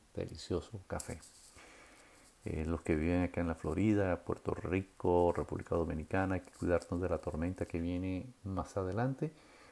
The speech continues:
Los espero la otra semana en otro episodio más de La Órbita de Mac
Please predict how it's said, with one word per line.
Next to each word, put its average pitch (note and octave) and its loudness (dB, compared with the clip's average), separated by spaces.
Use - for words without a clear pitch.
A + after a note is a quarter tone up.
Los F2 -2
espero G2 0
la F2+ -2
otra A2+ 2
semana G2 -2
en F2 -4
otro A2+ 0
episodio F2+ -2
más F2 -6
de E2+ 0
La C#2+ -6
Órbita F#2+ 0
de E2+ -4
Mac C#2+ -6